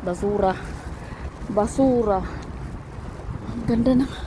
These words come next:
ang init nga lang. Mainit. Ayan yun.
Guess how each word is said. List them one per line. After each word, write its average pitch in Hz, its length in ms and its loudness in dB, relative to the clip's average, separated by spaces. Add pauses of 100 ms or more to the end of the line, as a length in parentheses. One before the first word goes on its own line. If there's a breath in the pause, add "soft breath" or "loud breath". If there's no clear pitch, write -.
(440 loud breath)
ang 269 80 6
init 302 400 8
nga 294 160 6
lang. 320 320 4 (800)
Mainit. 403 640 4 (1600)
Ayan 233 320 0
yun. 226 100 -4